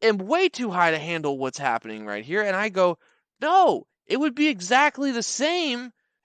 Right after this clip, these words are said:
You gotta tell your cartoon friend to get a more realistic looking gun. And then in the same damn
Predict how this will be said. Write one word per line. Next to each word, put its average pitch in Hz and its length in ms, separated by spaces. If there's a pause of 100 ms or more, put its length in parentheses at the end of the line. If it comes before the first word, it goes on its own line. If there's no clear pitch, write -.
(220)
You 208 100
gotta 311 180
tell 294 180
your 247 100
cartoon 247 640
friend 160 480 (400)
to - 80
get 240 160
a 277 40
more 254 260
realistic 240 640
looking 233 380
gun. 208 340 (500)
And 220 200
then 214 420 (1200)
in 143 100
the 143 60
same 185 580 (320)
damn 147 460